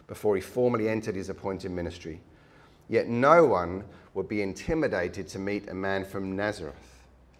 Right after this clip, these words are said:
The tendency would be to immediately think of oneself better than anybody from Nazareth." So it's all part of God's plan, where Jesus will be born,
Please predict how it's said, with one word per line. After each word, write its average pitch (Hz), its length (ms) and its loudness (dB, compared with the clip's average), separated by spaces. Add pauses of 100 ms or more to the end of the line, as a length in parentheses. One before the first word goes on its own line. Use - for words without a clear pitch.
(540)
The 87 80 -6
tendency 139 640 2
would 104 180 2
be 101 140 -2
to 110 140 -6
immediately 107 400 -2
think 113 460 -4
of 92 100 -8
oneself 101 600 -2 (120)
better 87 500 -4 (140)
than 92 120 -6
anybody 87 640 -6 (320)
from 85 240 -8
Nazareth." 82 400 -8 (2000)
So 120 160 4
it's 120 120 6
all 170 100 4
part 143 220 6
of 117 80 2
God's 117 240 2
plan, 92 500 0 (180)
where 110 220 8
Jesus 123 460 -4
will 120 100 -2
be 120 140 -4
born, 90 480 -4